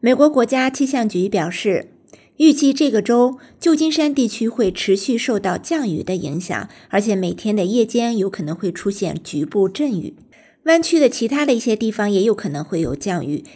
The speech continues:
北湾大约有十到百分之十五的机会，还会出现雷暴。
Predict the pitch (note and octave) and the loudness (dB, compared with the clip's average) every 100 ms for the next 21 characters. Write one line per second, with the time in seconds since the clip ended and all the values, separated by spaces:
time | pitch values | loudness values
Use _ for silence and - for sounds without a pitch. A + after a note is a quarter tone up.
0 | - - F#3+ G3 A#3 A#3+ A3+ A3 A3+ G#3+ | -6 0 2 2 0 0 0 2 2 2
1 | D#3 G#2 - _ - - G#3 A#3+ A3 F3+ | 0 -2 -6 _ -8 -4 0 2 2 0
2 | D#3 E3+ F#3+ G#3+ - G#3 - D3+ - B3 | -2 -4 -6 -4 0 0 2 -4 -2 -2
3 | B3+ - - _ - G3+ A#3+ G#3+ - A#3 | 0 -2 -6 _ -4 0 2 2 0 -4
4 | G#3+ F3+ E3 D#3+ C4+ A3 - | -2 -2 -2 -2 -2 -4 -6